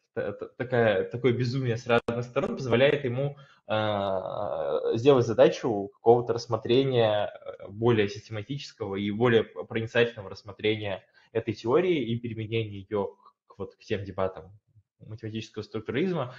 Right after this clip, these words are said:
вот, ну, более внимательно, чем это в работах Файна было сделано. Опять-таки, я с удовольствием бы вам сказал <laughs> подробнее, в чём заключается этот взгляд Файна, но вот и, и не могу просто эту книгу в открытом доступе найти.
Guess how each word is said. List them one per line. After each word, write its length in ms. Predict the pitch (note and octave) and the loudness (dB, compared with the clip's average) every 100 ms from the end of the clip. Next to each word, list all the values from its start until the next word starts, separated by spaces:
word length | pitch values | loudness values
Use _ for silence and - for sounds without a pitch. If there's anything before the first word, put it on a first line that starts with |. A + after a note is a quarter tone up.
| - - | -20 -2
вот, 260 | A#2 A#2 F2+ E2+ _ _ - B2 - | -2 -2 -8 -16 _ _ -20 -20 -6
ну, 140 | D#3+ | -2
более 280 | C#3 D#3 C#3+ | 8 10 10
внимательно, 440 | A#2 A2+ A#2 A#2 | 2 2 2 2
чем 220 | G#2 A2 G2+ | -8 -8 -10
это 120 | - | -8
в 40 | |
работах 400 | G2 F#2+ G#2+ - | -2 0 0 0
Файна 240 | - G#2+ G#2+ | 2 2 2
было 260 | G2 G2+ | -2 0
сделано. 400 | G2+ F#2+ F2 F2 - - | 0 -2 -6 -8 -16 -16
Опять-таки, 500 | G#2+ - C3 B2+ G2+ | -12 0 0 0 -4
я 140 | G#2 A2+ | 0 0
с 60 | A2+ | 0
удовольствием 680 | G#2 A2+ A#2 A#2 G2+ F2 | 0 6 6 4 -10 -12
бы 100 | E2+ | -10
вам 200 | F2 E2+ _ | -10 -12 _
сказал 560 | _ - G#2 G2+ F2+ - A#2 - _ - - - | _ -8 0 0 0 -8 -16 -20 _ -20 -20 -20
<laughs> 380 | _ - - _ | _ -20 -20 _
подробнее, 680 | D3+ C#3 C#3 C#3 B2 A2 G2+ | 2 6 8 8 6 0 -2
в 100 | - | -2
чём 200 | - A#2+ | -2 -2
заключается 640 | G#2 G#2 G#2 A#2+ A2+ - G2+ | -2 -6 -4 2 2 2 -6
этот 160 | G#2 | -6
взгляд 320 | F#2+ G#2 G#2 - | -4 -2 -2 0
Файна, 380 | A#2+ D#3+ C3+ | 2 2 0
но 440 | F#2 G#2+ A2 G#2 F2 - _ - | -4 -2 0 0 -4 -10 _ -14
вот 200 | G2 - | -14 -12
и, 320 | - G2+ - _ | -12 -12 -14 _
и 120 | - _ _ - _ _ | -20 _ _ -20 _ _
не 140 | G#2 | -6
могу 240 | A#2 A2+ D#2+ | 0 2 0
просто 340 | - - - | -8 -10 -10
эту 140 | - - | -16 -16
книгу 240 | F#2 F2 | -14 -14
в 20 | |
открытом 380 | F2 _ - F#2 | -14 _ -20 -10
доступе 320 | F#2 - _ | -10 -10 _
найти. 360 | F#2 F2+ - | -12 -12 -14